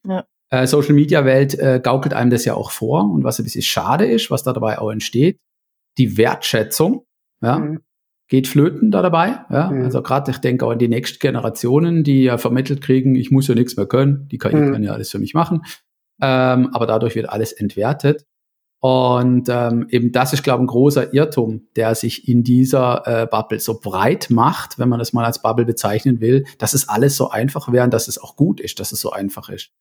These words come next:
Speaker 2: Ist eben
Speaker 3: Mhm.
Speaker 2: nicht, weil das schadet der Persönlichkeitsentwicklung extrem.
Speaker 1: Ja, ja. F-,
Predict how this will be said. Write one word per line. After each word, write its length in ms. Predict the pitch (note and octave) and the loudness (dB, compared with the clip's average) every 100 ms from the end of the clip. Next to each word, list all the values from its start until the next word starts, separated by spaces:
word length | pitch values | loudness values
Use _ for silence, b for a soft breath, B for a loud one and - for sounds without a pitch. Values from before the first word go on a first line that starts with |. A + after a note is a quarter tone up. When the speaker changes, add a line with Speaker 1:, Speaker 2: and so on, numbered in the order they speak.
| _ | _
Speaker 2:
Ist 260 | - - - | -10 -10 -6
eben 220 | C3+ B2+ | -4 0
Speaker 3:
Mhm. 60 | G#2 | 2
Speaker 2:
nicht, 260 | A2 - _ _ _ _ - | 2 -2 _ _ _ _ -4
weil 160 | G#2 | -2
das 240 | G#2 G2 - | 0 -2 -4
schadet 800 | - - G2+ A#2+ D3+ D#3 D#3 - _ _ _ _ | -4 -2 0 2 2 0 -2 -14 _ _ _ _
der 540 | A#2+ A#2 A#2 A2+ A2 - _ _ _ - | 0 2 2 2 0 -4 _ _ _ -4
Persönlichkeitsentwicklung 1120 | A#2+ A#2+ C#3 C#3 A2 - G#2+ G#2 - G2+ - | 0 2 2 0 -2 -2 -2 -2 -4 -6 -4
extrem. 580 | G2+ - - F2+ F#2 - _ _ _ _ _ - | -8 -8 -8 -6 -8 -12 _ _ _ _ _ -10
Speaker 1:
Ja, 200 | G3 F#3+ _ | -8 -10 _
ja. 140 | - F#3 _ _ B B E3 | -14 -14 _ _ B B -20
F-, 140 | E3+ | -18